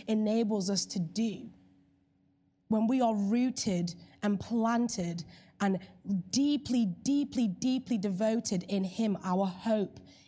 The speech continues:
in him is our anchor in this life. The third and the final thing that I wanted to draw out from this is that Jesus has saved us from a life with no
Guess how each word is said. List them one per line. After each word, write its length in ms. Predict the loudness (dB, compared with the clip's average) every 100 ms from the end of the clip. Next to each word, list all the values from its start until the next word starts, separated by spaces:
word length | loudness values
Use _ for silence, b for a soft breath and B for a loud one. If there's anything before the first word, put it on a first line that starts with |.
| 0
in 120 | 0
him 360 | 0 0 0 0
is 160 | 0
our 220 | 2 0 0 -2
anchor 440 | 0 0 -4 -6 -2
in 200 | 0 0
this 240 | -2 -4
life. 460 | -6 -8 -10 -20 -20 -20 _ _ _ _ _ _ _ _ _ _ _ _ _ _ _ _ _ _
The 100 | -2
third 440 | 0 2 4 2 0 B 0
and 120 | 2
the 60 |
final 460 | 0 2 2 2 2
thing 240 | 2 2
that 80 | 2
I 40 | 2
wanted 240 | 2 0
to 80 | -2
draw 520 | -2 2 4 4 4
out 240 | 2 0 0
from 220 | 0 2
this 240 | 0 0
is 100 | 0
that 220 | 0 -2
Jesus 540 | -2 0 2 2 0 0
has 140 | 0
saved 480 | 0 0 0 0 0
us 140 | -4
from 160 | -2 0
a 60 | 2
life 480 | 0 0 0 -2
with 180 | -6 -2
no 480 | -2 0 0 0